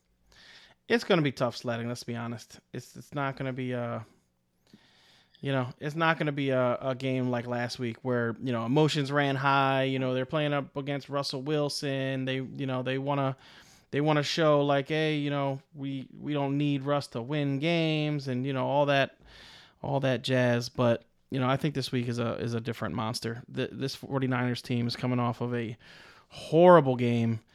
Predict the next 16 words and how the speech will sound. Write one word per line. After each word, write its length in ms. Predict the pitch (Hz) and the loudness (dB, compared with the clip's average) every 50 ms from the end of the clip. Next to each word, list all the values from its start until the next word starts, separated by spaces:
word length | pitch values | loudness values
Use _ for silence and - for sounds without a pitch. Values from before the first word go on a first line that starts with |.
| _ _ _ _ _ - | _ _ _ _ _ -4
you 100 | - 123 | 0 2
know, 240 | 127 120 117 117 104 | 4 4 4 4 2
against 300 | 113 123 127 123 - - | 2 2 0 0 0 -2
the 80 | 120 | -6
Chicago 480 | - - 120 135 127 123 123 123 123 117 | -6 -4 0 2 2 4 4 4 2 0
Bears, 480 | 117 123 120 120 120 117 117 117 113 - | 2 2 2 2 2 2 0 -2 -4 -6
and 180 | - 123 120 | -4 -4 -2
I 120 | 123 127 120 | -2 -2 -2
think 320 | 120 135 123 120 117 - | -2 -2 -2 -2 -2 -2
they 140 | 123 120 117 | -4 -4 -2
want 280 | 120 120 117 117 - - | -2 -2 -2 -2 -4 -6
to 380 | - 120 113 117 117 117 117 - _ _ _ - - - _ _ _ _ _ _ - | -4 -4 -2 -2 -4 -4 -6 -8 _ _ _ -20 -20 -20 _ _ _ _ _ _ -10
show 360 | - - - 151 156 165 165 | -2 4 8 10 10 10 10
that, 300 | 156 165 156 156 - - _ - | 10 8 6 6 4 0 _ 0
you 80 | 175 | 4
know, 220 | 175 165 160 165 | 6 6 6 4